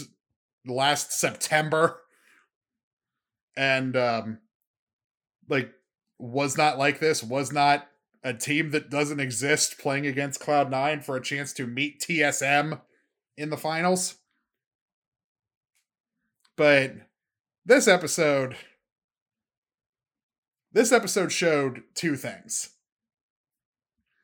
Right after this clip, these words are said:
It showed Organism and Cream Cheese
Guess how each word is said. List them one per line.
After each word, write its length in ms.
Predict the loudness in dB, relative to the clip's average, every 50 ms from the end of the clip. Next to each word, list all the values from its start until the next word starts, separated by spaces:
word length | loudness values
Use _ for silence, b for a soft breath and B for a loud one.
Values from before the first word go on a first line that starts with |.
| _ _ _ _ _ _ -10
It 140 | -8 -6
showed 380 | -2 2 4 4 6 4 4 2
Organism 560 | 2 2 2 4 4 2 2 2 0 -2 -2 -4
and 160 | -6 -6 -4
Cream 240 | -2 -2 -2 -2 -2
Cheese 540 | -2 -2 -2 -2 -2 -4 -6 -8 -10 -14